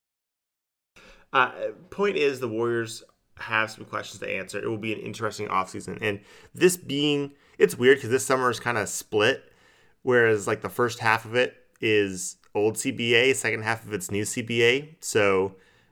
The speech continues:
like, some of the, uh, some of the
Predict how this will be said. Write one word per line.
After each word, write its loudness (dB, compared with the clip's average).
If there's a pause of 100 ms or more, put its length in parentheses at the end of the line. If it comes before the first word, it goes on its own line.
(140)
like, -8 (840)
some 0
of 0
the, -2 (680)
uh, -4 (540)
some -2
of 2
the -2